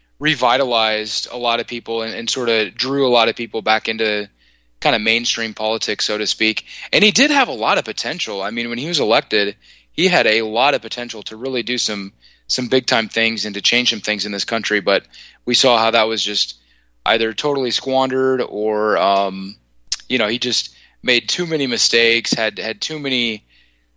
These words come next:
people that were openly <laughs> against what he was trying to do in positions of power and influence. So n-, none of that really made a lot of sense. And now, you know, we see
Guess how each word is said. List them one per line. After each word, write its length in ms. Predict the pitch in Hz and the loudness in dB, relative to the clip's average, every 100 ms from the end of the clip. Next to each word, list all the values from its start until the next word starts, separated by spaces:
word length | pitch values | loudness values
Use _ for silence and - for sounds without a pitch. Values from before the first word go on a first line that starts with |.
| _ _ _ _ _ _ | _ _ _ _ _ _
people 340 | 156 151 139 | -2 0 2
that 160 | 127 110 | 2 2
were 200 | 120 117 | 0 -2
openly 460 | 139 139 143 139 127 | -2 -2 -2 2 0
<laughs> 20 | |
against 500 | 113 123 135 - - | 2 0 0 -2 -4
what 220 | 113 127 | -6 -6
he 120 | 123 | -6
was 120 | 123 | -6
trying 240 | - 123 117 | -4 -4 -4
to 80 | 110 | -4
do 300 | 117 117 107 | -2 -4 -4
in 160 | 113 | -6
positions 460 | - 113 120 120 110 | -4 -2 -2 -2 -6
of 100 | - | 0
power 220 | 113 113 | 2 2
and 100 | 110 | 0
influence. 560 | 110 - 113 113 - - - - - | -6 -6 -6 -4 -6 -8 -20 -20 -12
So 240 | - 131 120 | 0 2 2
n-, 200 | 104 151 | -2 2
none 240 | 160 143 | 2 4
of 160 | 165 156 | 2 4
that 140 | 127 | 2
really 180 | 131 123 | 2 -2
made 160 | 117 117 | 0 0
a 60 | |
lot 140 | 110 107 | 0 0
of 60 | |
sense. 360 | - 120 117 - | 0 -2 -2 -4
And 160 | 143 | -2
now, 240 | 143 165 175 | 2 2 2
you 120 | 147 | 0
know, 100 | 131 | -2
we 120 | 127 | -2
see 480 | 120 131 127 123 | -4 -2 0 -2